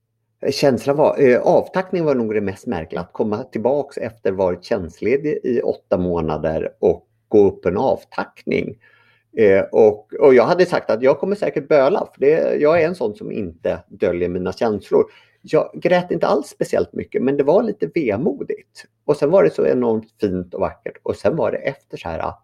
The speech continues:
var det väldigt tomt. Och man blir ju osäker alltid, vilka kommer jag hålla kontakten med? Och det där tycker jag det är ett sånt spännande lotteri,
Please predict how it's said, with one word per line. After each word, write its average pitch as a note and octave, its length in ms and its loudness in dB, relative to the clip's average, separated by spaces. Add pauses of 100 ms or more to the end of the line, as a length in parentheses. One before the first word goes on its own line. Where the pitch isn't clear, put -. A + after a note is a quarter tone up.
(140)
var G2 120 -2
det F2+ 60 -4
väldigt - 360 -10
tomt. - 520 -14 (1080)
Och - 260 2
man G#2 360 0
blir G#2+ 220 -2
ju A2+ 280 0
osäker A#2 540 -4
alltid, G2+ 300 -6
vilka B2 300 -12
kommer G2+ 320 -8
jag A2 60 -6
hålla G2 240 -6
kontakten - 600 -4
med? - 160 -4 (180)
Och - 420 2
det D3+ 120 6
där E3+ 180 6
tycker D#3 280 0
jag C#3+ 120 2
det C#3 120 8
är C3 400 4
ett - 240 -2
sånt A2+ 380 -4
spännande F#2+ 500 0
lotteri, F2 440 -2